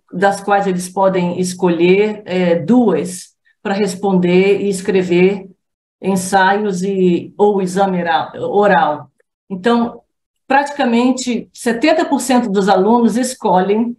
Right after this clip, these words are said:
escrever sobre Machado de Assis e tratam de relações de gênero ou de raça.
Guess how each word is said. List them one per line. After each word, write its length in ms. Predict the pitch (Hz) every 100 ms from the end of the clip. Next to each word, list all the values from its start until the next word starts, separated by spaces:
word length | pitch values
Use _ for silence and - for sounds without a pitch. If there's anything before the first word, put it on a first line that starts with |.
| -
escrever 480 | 185 - 202 185 180
sobre 300 | 180 226 226
Machado 440 | 190 185 196 185
de 80 | 175
Assis 720 | 170 - 214 233 247 - - _ _ -
e 100 | 269
tratam 720 | - 196 190 196 226 233 - _ _ -
de 440 | 180 214 233 240 -
relações 1000 | 214 208 196 - 202 196 214 - - _ _ _ _ _ _
de 180 | 180 190
gênero 480 | 180 214 214 214 208
ou 60 | 196
de 120 | 202
raça. 600 | 180 160 151 - 143